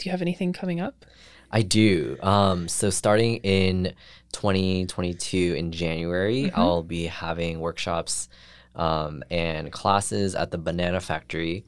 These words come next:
Speaker 2: Um, I will also be present at Chris Kindle Mart in Bethlehem.
Speaker 1: Oh, that's exciting.
Speaker 2: Yeah, for, I think, um,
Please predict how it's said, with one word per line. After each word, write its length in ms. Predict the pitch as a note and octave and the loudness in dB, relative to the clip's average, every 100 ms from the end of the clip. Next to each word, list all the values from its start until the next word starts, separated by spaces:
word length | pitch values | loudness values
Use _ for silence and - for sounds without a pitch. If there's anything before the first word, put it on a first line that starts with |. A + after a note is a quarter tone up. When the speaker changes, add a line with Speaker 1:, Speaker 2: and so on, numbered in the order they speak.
| - - - _ | -18 -20 -20 _
Speaker 2:
Um, 720 | - D#2+ D#2+ D2+ D2 D2+ - - _ | -2 0 0 -2 -8 -12 -16 -18 _
I 160 | - E2+ | -2 0
will 160 | F2+ F#2 | 2 0
also 340 | E2 E2+ A2+ | 0 -4 -2
be 120 | G#2 | -4
present 540 | G2 - E2+ E2+ G2+ - - | -2 -2 -2 -2 -4 -8 -6
at 540 | E2 E2 D#2+ D#2+ - | -2 0 -2 -4 -10
Chris 380 | - - G2+ - | -12 -6 -6 -8
Kindle 400 | - G2+ F#2+ F#2 | -8 -4 -2 -2
Mart 400 | F2 E2+ E2 G2 | -2 -4 -4 -4
in 340 | - E2+ G2+ A2+ | -4 -4 -4 -2
Bethlehem. 480 | - - F2 C#4+ | -4 -2 2 4
Speaker 1:
Oh, 200 | G#4 A4 | 6 6
that's 200 | D#4+ D4 G#4 | 6 6 6
exciting. 560 | - - G3 F#3+ D4 | 4 4 4 4 4
Speaker 2:
Yeah, 400 | F4+ C3+ C3+ G#2+ | 6 6 8 6
for, 760 | - - G#2+ G#2+ G#2+ G#2+ G#2+ G#2 | 4 2 6 6 8 6 4 4
I 140 | G2+ | 2
think, 380 | G2+ - E3 E3+ _ _ - - - _ _ _ _ _ - | -2 -2 -2 -4 _ _ -20 -20 -20 _ _ _ _ _ -14
um, 840 | G2+ F#2+ F2 E2+ E2 - - | -10 -8 -8 -10 -12 -14 -16